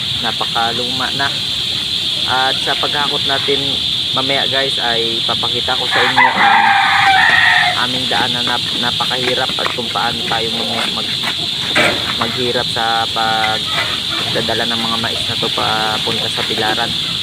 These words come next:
So, sigurado yun guys na malilibing naman ang gulong at mahirapan tayo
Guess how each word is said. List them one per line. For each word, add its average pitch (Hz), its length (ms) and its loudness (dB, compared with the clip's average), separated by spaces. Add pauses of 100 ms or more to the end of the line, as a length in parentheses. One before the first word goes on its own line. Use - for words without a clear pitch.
(500)
So, 113 160 0
sigurado 127 480 0
yun 131 160 -2
guys 131 320 0
na 113 400 0 (800)
malilibing 117 560 -2
naman 120 240 -2
ang 117 240 0
gulong 120 240 0 (1040)
at 110 160 0
mahirapan 113 720 0
tayo 110 200 -2